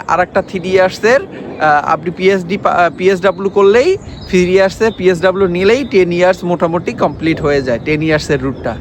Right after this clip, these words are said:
এভাবে অনেকেই করে থাকে। এখন এই হলো সুবিধা আছে অনেক, বেশি সময় থাকতে পারবেন, এই কিছু সুবিধা আছে।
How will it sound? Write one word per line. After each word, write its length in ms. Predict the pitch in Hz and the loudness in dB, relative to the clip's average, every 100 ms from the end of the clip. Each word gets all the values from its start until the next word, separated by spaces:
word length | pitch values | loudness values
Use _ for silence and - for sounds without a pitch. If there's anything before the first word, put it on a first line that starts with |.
| - | -4
এভাবে 340 | 156 170 190 | 0 2 2
অনেকেই 420 | 214 151 147 196 | 2 2 0 0
করে 260 | - 165 160 | 0 0 0
থাকে। 360 | 151 135 - - - - - - - - - - - - - | -2 -6 -6 -14 -16 -16 -16 -16 -16 -16 -14 -16 -16 -12 -6
এখন 340 | 208 - 147 - - - - - | -4 -2 -2 -4 -16 -16 -14 -4
এই 160 | - 233 | 2 4
হলো 360 | 214 220 226 226 | 4 4 4 2
সুবিধা 480 | - 196 190 190 | -2 -2 0 2
আছে 240 | 180 175 190 | 2 2 0
অনেক, 300 | 165 165 196 - - | 0 0 -2 -4 -2
বেশি 220 | 165 170 | -2 0
সময় 260 | 160 165 | 0 0
থাকতে 300 | 160 151 - | 0 -2 -4
পারবেন, 480 | 151 151 135 147 156 170 - - - - - - - - - - - - - | -2 -2 0 -2 -2 -8 -14 -14 -14 -14 -16 -16 -16 -16 -16 -12 -12 -12 -2
এই 100 | 190 | 0
কিছু 280 | 175 202 196 | 2 0 -2
সুবিধা 380 | 175 175 170 160 | 0 0 2 0
আছে। 240 | 151 165 | 0 -6